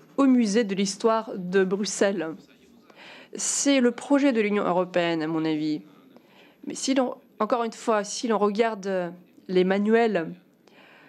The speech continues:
euh, les manuels, l'analyse des manuels qui ont été faits par mes collègues, les intellectuels français quand même résistent à cette, euh,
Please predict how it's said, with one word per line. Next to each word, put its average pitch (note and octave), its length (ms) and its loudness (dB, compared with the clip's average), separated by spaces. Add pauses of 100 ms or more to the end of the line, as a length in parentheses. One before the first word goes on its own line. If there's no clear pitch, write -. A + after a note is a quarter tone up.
(760)
euh, - 120 -2
les F#3 100 0
manuels, G3 240 2
l'analyse G#3 320 0
des G3+ 120 4
manuels G3 320 2
qui - 120 2
ont G3 40 -2
été G3 200 2
faits A#3 180 2
par G3 140 -4
mes F#3 140 -2
collègues, G#3+ 540 0 (1800)
les A3+ 320 2
intellectuels A#3+ 340 2
français A3+ 400 0
quand A3+ 120 0
même G#3 120 4
résistent A#3 560 0 (340)
à F#3+ 140 -4
cette, F#3 460 -4
euh, E3+ 400 0